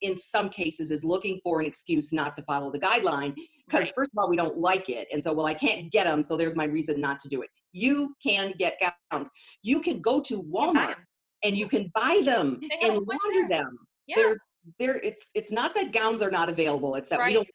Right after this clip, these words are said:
Speaker 1: go find them.
Speaker 2: And that's what we did. We bought, um, all new gowns, eight apiece for each girl and for the doctor. And I will be the one doing the laundry because I'm the
Speaker 1: Mm-hmm.
Speaker 2: one implementing it.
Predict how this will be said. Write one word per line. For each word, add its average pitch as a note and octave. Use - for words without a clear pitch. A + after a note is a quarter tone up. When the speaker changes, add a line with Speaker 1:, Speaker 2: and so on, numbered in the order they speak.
Speaker 1:
go D#3
find C#3
them. A2
Speaker 2:
And C4+
that's E4+
what D4+
we D4
did. B3
We C#4
bought, C4
um, G#3
all A#3
new C4
gowns, G3+
eight A3
apiece G#3+
for G3+
each G3
girl F3+
and G3+
for -
the G#3
doctor. F3+
And F#3+
I F#3+
will A3+
be A#3+
the A3
one G#3
doing G#3
the A3
laundry F#3
because G3+
I'm F#3+
the B3
Speaker 1:
Mm-hmm. C4+
Speaker 2:
one -
implementing F3+
it. G#3